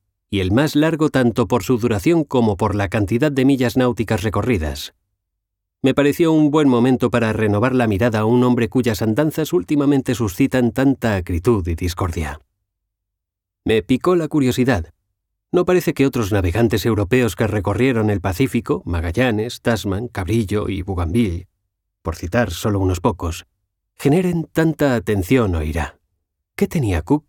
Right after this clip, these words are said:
para que todos lo señalen? Esta pregunta no tiene una respuesta sencilla,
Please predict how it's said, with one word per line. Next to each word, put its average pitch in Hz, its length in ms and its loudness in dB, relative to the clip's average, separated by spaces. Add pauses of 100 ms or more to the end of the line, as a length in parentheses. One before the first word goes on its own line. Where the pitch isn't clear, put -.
(140)
para 101 200 -2
que 92 120 -6
todos 147 400 -2
lo 135 120 -2
señalen? 78 560 -4 (2250)
Esta 170 260 -2
pregunta 180 460 0
no 127 100 4
tiene 135 240 4
una 110 160 2
respuesta 98 500 -4
sencilla, 92 540 -2